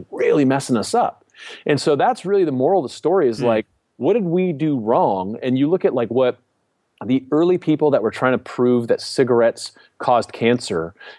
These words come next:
Speaker 1: and, you know, they, they were looking at all this data because so many people smoke cigarettes. They said, "Well, it's just as likely that nylon pantyhose causes cancer 'cause people
Speaker 2: Yeah.
Speaker 1: start using that just as often."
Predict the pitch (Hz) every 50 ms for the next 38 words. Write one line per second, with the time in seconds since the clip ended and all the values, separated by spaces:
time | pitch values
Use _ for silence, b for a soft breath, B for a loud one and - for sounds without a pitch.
0 | B _ 127 123 117 110 110 110 113 - 143 120 117 110 104 117 117 - 123 120
1 | 117 117 120 117 117 120 117 117 117 135 131 147 131 123 123 120 120 113 113 104
2 | 101 98 113 104 117 117 113 95 90 101 - - - 151 147 135 - - - -
3 | 151 151 156 160 151 131 - - 139 127 131 110 - - 127 110 - - - 160
4 | 160 147 120 104 98 92 - - 123 117 - 117 117 127 123 110 - - 143 143
5 | - 147 123 104 110 107 120 135 - - 113 110 110 104 110 - 110 107 104 107
6 | 127 147 135 123 117 113 113 110 104 101 104 113 - - 131 151 180 185 165 135
7 | 123 113 107 - - 110 104 98 95 92 - - 98 95 - 117 113 101 107 107
8 | 98 - 120 107 113 - 139 127 120 - 135 131 135 131 143 165 - 117 117 104
9 | - 110 95 90 95 90 87 - - 92 87